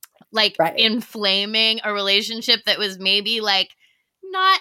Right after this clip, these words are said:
Speaker 1: ever naturally gonna be the closest just 'cause they're two really different types of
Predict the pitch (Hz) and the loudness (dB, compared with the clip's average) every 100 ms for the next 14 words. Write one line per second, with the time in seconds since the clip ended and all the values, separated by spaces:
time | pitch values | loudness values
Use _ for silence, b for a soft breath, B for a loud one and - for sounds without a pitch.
0 | - 294 262 294 285 254 233 220 254 - | -2 -6 0 0 0 0 2 2 0 -4
1 | 277 254 254 233 240 226 202 233 226 202 | -4 0 0 2 2 2 0 0 2 0
2 | 196 - - 190 214 - 233 226 226 - | -4 -6 -2 0 0 0 2 2 0 -4
3 | 214 - - 220 196 202 196 - 220 214 | -6 -6 -10 -4 -2 -2 -4 -8 -4 -2
4 | 208 208 190 196 202 196 175 185 190 - | -2 -6 -6 -4 -2 -2 -4 -8 -8 -4
5 | 196 180 - - 190 190 - 185 | -4 -4 -10 -2 -2 -2 -10 -20